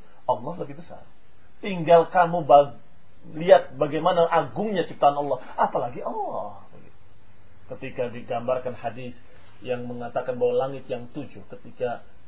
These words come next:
dibandingkan dengan arsy, itu seperti tujuh cincin yang dile-, disebar di padang pasir. Langit yang tujuh seperti tujuh cincin ditebar di padang pasir.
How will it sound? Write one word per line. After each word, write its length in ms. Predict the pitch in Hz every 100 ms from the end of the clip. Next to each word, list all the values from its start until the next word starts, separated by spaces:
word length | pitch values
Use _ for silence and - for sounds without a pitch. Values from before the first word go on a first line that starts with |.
| - - - - 117
dibandingkan 960 | 123 120 117 107 117 120 135 139 127 117
dengan 240 | 117 113
arsy, 400 | 110 147 - - - - -
itu 160 | 151 160 -
seperti 400 | 143 147 - 139
tujuh 240 | 147 131 127 -
cincin 400 | 151 - 160 151
yang 160 | 127
dile-, 160 | 117 123 -
disebar 640 | 123 123 - 123 135 139 - -
di 80 |
padang 240 | - 113 113
pasir. 400 | 117 - 101 - - - - - - - - - - - - - - - - - -
Langit 400 | - 151 185 175
yang 160 | 156 151
tujuh 320 | 165 120 131 - - - - -
seperti 320 | 147 - 151
tujuh 240 | 147 127 123
cincin 400 | - 151 - 196 220 - - - - -
ditebar 640 | 139 135 127 139 185 170
di 80 | -
padang 320 | 135 127 120
pasir. 240 | 123 -